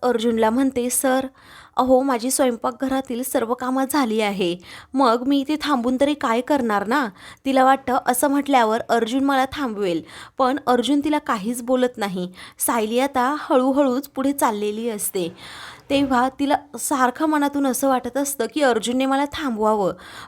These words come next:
पुढे गेल्यानंतर अर्जुन म्हणतो, "मिसेस सायली, तुमचं काम झालंय ना किचनमधलं, मग तुम्ही थांबा इथे." आज सायलीला खूपच आनंद होतो, ती अर्जुनच्या पायाजवळ बसते. आता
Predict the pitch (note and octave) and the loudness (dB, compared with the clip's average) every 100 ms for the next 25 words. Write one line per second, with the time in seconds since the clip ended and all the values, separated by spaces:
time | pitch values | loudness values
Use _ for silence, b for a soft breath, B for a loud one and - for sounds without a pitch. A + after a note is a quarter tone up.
0 | - C4 C4 B3+ A3+ A#3 C4 A#3+ - - | -2 2 4 2 0 0 -2 -2 -2 0
1 | A3+ C4 C4 C#4 C4+ C#4 C4 - C4 C4 | 0 0 2 2 2 2 2 2 2 2
2 | D4+ D4 C#4+ A#3 - B B B B C4 | 0 0 0 -2 -6 B B B B -2
3 | C4+ D4+ D4+ C4 C#4+ D#4 A#3 B3+ B4 - | 0 2 2 2 0 0 0 0 0 -2
4 | C4 C4 B3 B3 A#3+ C#4 C#4+ - E4+ E4+ | -2 0 2 0 0 -2 -2 -2 -2 -2
5 | F#4 F4+ E4 D4+ C4+ B3+ B3+ C4 C#4 A#3 | -2 2 2 0 0 0 2 2 2 2
6 | A3 B3+ A#3+ - C#4 C4 - B3+ A#3 A3+ | 2 2 0 0 2 2 2 -2 -2 0
7 | A3 B3 C#4 G#3 G3+ C4 C#4+ B3+ B3 B3+ | 0 0 0 -2 0 0 0 -2 0 0
8 | B3 C4+ B3+ G#3 G#3 A3+ B3 A3+ G#3+ - | 2 0 0 -2 0 0 2 0 -2 -4
9 | E3+ E3+ B B B B3 A#3+ A#3 | -4 -6 B B B -6 -4 -4